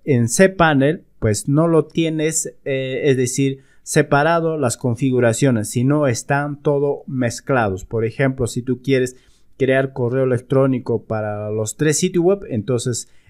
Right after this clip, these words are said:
en ese listado va a aparecer los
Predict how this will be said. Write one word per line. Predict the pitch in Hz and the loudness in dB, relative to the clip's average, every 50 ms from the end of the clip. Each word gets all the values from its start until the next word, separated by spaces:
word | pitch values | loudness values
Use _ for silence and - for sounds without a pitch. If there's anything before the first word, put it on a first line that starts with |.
| - - | -18 -6
en | - 131 127 139 | -2 0 2 2
ese | 156 160 156 - 180 | 2 2 2 0 0
listado | 180 175 170 160 - 175 165 160 160 156 | 0 0 -2 -2 -2 -2 0 0 0 0
va | 151 143 | 0 -2
a | 139 | -2
aparecer | 139 - 127 123 127 117 - - 147 147 139 143 - _ _ _ _ _ _ - | -2 -4 -4 -4 -4 -4 0 2 2 2 2 0 -6 _ _ _ _ _ _ -10
los | - 127 131 135 139 135 - - - | -6 0 2 4 2 2 0 -4 -8